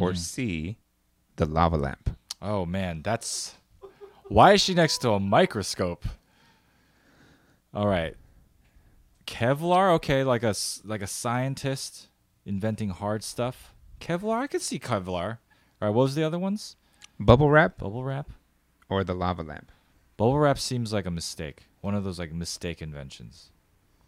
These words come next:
Speaker 2: You know, like, someone was, like, laminating paper or something, and then
Speaker 1: And there's bubbles.
Speaker 2: and they're like, "That's perfect."
Speaker 1: Yeah.
Speaker 2: And they,
Speaker 1: <laughs>
Speaker 2: and they pop so easily, <laughs> and I love it.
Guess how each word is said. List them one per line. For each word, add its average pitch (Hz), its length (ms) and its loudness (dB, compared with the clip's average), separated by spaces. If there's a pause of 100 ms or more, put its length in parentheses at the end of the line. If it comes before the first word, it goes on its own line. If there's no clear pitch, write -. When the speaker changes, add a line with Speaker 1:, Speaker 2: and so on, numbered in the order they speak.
(1040)
Speaker 2:
You 92 120 -6
know, 95 140 0
like, 90 180 -2
someone 107 340 -2
was, 90 120 -4
like, 87 120 -4
laminating 87 580 -4
paper 82 320 -6
or 76 60 -10
something, 65 420 -14
and 71 120 -12
then 71 220 -14
Speaker 1:
And - 100 -10
there's 82 200 -8
bubbles. 85 520 -4
Speaker 2:
and 87 120 -4
they're 82 180 -4
like, 73 240 -8 (540)
"That's 78 160 -12
perfect." - 500 -12 (320)
Speaker 1:
Yeah. 135 240 -4 (1120)
Speaker 2:
And 170 100 -2
they, 175 280 2
Speaker 1:
<laughs> - 40 -12
Speaker 2:
and - 160 -2
they 90 100 0
pop - 300 -4
so 87 200 -4
easily, 85 400 -4 (200)
<laughs> - 220 -12
and 82 100 -10
I 78 60 -6
love 82 240 -6
it. - 100 -12